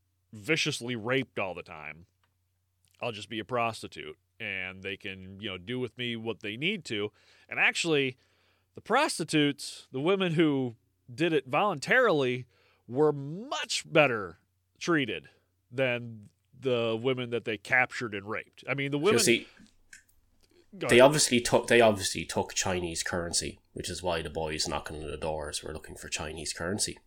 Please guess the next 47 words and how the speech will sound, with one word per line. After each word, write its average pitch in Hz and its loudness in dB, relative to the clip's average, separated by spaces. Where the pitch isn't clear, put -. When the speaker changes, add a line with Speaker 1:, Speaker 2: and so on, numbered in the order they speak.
Speaker 2:
There 82 -8
you 76 -10
go. 85 -4
Speaker 1:
Well, 101 -14
I 107 -8
guess 107 -6
that's 117 4
a 101 2
Speaker 2:
Boom. 95 0
Speaker 1:
possibility. 107 -4
Yeah. 165 -2
Uh, 113 0
in 170 0
the, 143 -4
they 156 4
would, 143 6
I'll 135 -2
get 123 -4
to 131 -4
here 123 0
in 110 -2
a 110 0
little 127 2
bit, 117 -2
th-, 123 -12
they 131 0
would, 117 -2
uh, 113 0
grab 117 -2
women 117 -4
and 107 -12
take 123 -2
them 113 -8
to 113 -6
buildings 113 -2
and, 98 -12
like, 101 -12
chain 127 -2
them 110 -8
up 120 -4
and 92 -10
use 101 -8
them 95 -10
as 92 -10
sex - -4
slaves. 104 -6
And 120 -6